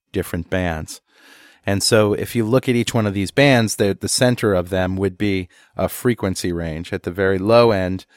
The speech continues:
you have, uh, you know, what, a hundred hertz or fifty hertz, just, or twenty hertz probably. Um, and that would be cycles per second. So that's a very low bass. And then at the very top, you have, uh,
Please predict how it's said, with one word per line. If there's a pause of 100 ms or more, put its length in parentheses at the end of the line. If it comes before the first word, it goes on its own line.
(380)
you
have,
uh, (240)
you
know,
what, (140)
a
hundred
hertz
or
fifty
hertz, (500)
just,
or
twenty
hertz
probably. (520)
Um, (380)
and
that
would
be
cycles
per
second.
So
that's
a
very
low
bass. (460)
And
then
at
the
very
top,
you
have,
uh,